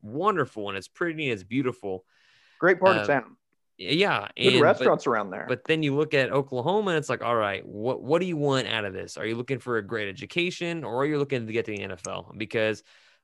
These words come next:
Speaker 1: a famous quarterback once said, uh, at Ohio State, he didn't come there to play school. You know, Cardale Jones, and he ended up in the N F L for, like, a cup of coffee, and that was it.
Speaker 2: Well, and he ended up playing school after all. He graduated,
Speaker 1: Yep, he
Speaker 2: if I
Speaker 1: did,
Speaker 2: recall
Speaker 1: he did,
Speaker 2: correctly.
Speaker 1: 'cause found
Speaker 2: He
Speaker 1: out
Speaker 2: did
Speaker 1: that
Speaker 2: play
Speaker 1: college
Speaker 2: school.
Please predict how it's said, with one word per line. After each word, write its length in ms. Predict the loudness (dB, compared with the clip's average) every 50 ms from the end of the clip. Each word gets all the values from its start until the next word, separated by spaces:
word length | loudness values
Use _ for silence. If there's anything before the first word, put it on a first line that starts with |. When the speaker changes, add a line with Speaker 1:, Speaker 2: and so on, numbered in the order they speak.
| _
Speaker 1:
a 60 | -20 -6
famous 340 | -2 0 0 0 0 -4
quarterback 520 | -4 -2 -2 -2 0 2 0 0 0 0 -2
once 220 | -2 -2 -2 -6
said, 400 | -2 0 2 2 2 2 -2 -6 _ -10
uh, 300 | -6 -6 -4 -4 -4 -6 -6
at 80 | -4 -4
Ohio 260 | -4 -2 0 0 0 0
State, 300 | 0 0 0 0 0 0
he 80 | -2 -2
didn't 160 | -2 -2 -2
come 140 | -4 -2 0
there 140 | 0 0
to 40 | 0
play 180 | 0 0 -2 -2
school. 480 | -2 -6 -4 -2 -2 -2 -2 -6 _ _ _ _ _ _ _ _ -8
You 100 | -4 -2
know, 180 | -2 -2 -4 _ _ _ _ _ -2
Cardale 320 | 0 2 4 4 4 2
Jones, 440 | 2 0 -2 -2 -2 -4 -8 -8 -8
and 80 | -4 -4
he 40 |
ended 160 | -4 -2 -2 -2
up 80 | -2 -2
in 60 | -4
the 80 | -2
N 60 | -2 -2
F 160 | -2 -2 0
L 100 | -2 -2 -2
for, 120 | -2 -4
like, 140 | -4 -4 -6
a 40 | -10
cup 220 | -6 -6 -4 -4
of 60 | -4
coffee, 300 | -4 -4 -4 -4 _ -8
and 80 | -8 -6
that 140 | -6 -8 -8
was 160 | -8 -8 -4
it. 300 | -2 -2 -2 -4 -8 -14 -20 -20 _ _
Speaker 2:
Well, 180 | 6 8 8
and 80 | 8 8
he 160 | 8 8 8
ended 220 | 8 6 6 6 6
up 140 | 4 4
playing 280 | 4 4 6 6 4 2
school 320 | 0 2 4 6 6 8
after 340 | 6 6 4 4 4 6 6
all. 140 | 8 8 6
He 80 | 6 4
graduated, 640 | 4 4 6 6 6 4 2 0 0 0 0 0 -4
Speaker 1:
Yep, 60 | -4
he 40 | -4
Speaker 2:
if 100 | -2 0
I 40 | 2
Speaker 1:
did, 60 | 2
Speaker 2:
recall 240 | 2 2 2 2 2
Speaker 1:
he 80 | 2 0
did, 80 | 0
Speaker 2:
correctly. 240 | 0 -2 -4 -4 -2
Speaker 1:
'cause 320 | -2 -2 -4 -6 -12 -16 _ -4
found 200 | -2 -2 0 0
Speaker 2:
He 40 | 0
Speaker 1:
out 120 | 0 0
Speaker 2:
did 20 | -2
Speaker 1:
that 200 | -4 -4 -4 -2
Speaker 2:
play 80 | -2 0
Speaker 1:
college 180 | 0 0 -2
Speaker 2:
school. 200 | -4 -10 -10 -10